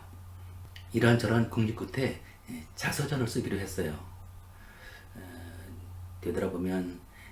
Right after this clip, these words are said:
에, 초등학교 졸업으로, 어, 구급 공무원, 에, 시험에 운 좋게 턱걸이로 합격을 하고 중앙부처에 근무하고, 어, 고위직까지 올라간,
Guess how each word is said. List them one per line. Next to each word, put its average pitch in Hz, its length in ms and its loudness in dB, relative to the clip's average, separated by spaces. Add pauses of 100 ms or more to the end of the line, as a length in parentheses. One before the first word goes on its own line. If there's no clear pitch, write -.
(160)
에, 85 400 -8 (560)
초등학교 95 880 2
졸업으로, 87 580 0 (460)
어, 78 240 -6
구급 90 300 -4
공무원, 254 540 0 (580)
에, 76 400 -6 (100)
시험에 85 520 4 (160)
운 117 220 8
좋게 - 420 2 (260)
턱걸이로 - 520 -4 (440)
합격을 82 600 -2
하고 98 380 0 (720)
중앙부처에 90 640 2
근무하고, 87 720 -2 (240)
어, 82 140 -2
고위직까지 95 760 4
올라간, 80 500 0